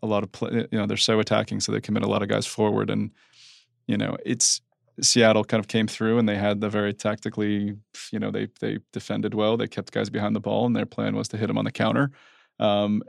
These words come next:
you know, and I think it was also about winning the individual battles too. So the L A F C scored, they had a free kick early on. And I think it almost has, in some ways,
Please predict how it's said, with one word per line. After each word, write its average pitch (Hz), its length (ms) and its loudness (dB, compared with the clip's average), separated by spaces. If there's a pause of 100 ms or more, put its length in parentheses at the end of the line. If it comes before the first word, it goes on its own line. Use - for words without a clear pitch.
you 127 240 -2
know, 117 80 4
and 110 80 4
I 110 60 2
think 110 140 0
it 113 40 2
was 107 120 4
also 110 280 4
about 104 260 0
winning 104 220 0
the 104 100 0
individual 101 460 -2
battles 101 420 2
too. 107 320 -2 (420)
So 110 480 2 (520)
the 120 360 -4
L 117 120 8
A 117 60 10
F 107 80 8
C - 160 2
scored, 110 520 4 (180)
they 113 80 -4
had 107 120 0
a 101 40 -4
free 113 200 0
kick 113 340 2
early 113 300 4
on. 110 220 4
And 113 100 4
I 104 60 0
think - 380 0 (500)
it 123 100 6
almost 120 240 8
has, 110 720 4
in 110 120 0
some 110 300 2
ways, 104 600 2